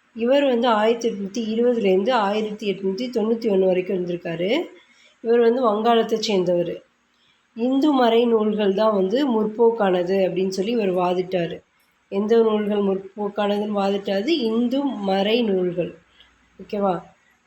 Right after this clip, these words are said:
நவீன வங்காள உரைநடையோட முன்னோடி இந்த ஈஸ்வர சந்திர வித்யாசாகர் தான். என்ன, யாரு? நவீன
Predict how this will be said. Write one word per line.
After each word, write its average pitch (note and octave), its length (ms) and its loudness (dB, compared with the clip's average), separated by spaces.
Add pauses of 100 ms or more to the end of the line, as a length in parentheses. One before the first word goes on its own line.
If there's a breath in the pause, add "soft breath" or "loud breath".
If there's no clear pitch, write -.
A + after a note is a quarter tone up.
(600)
நவீன C4 520 2
வங்காள A#3 540 2
உரைநடையோட G#3 720 0
முன்னோடி G3+ 540 0
இந்த G#3 280 -4
ஈஸ்வர A#3+ 420 0
சந்திர G#3+ 340 -2
வித்யாசாகர் F#3+ 800 -2
தான். A3+ 140 2
என்ன, G#3 280 0
யாரு? G3+ 360 2 (500 loud breath)
நவீன G#3 480 2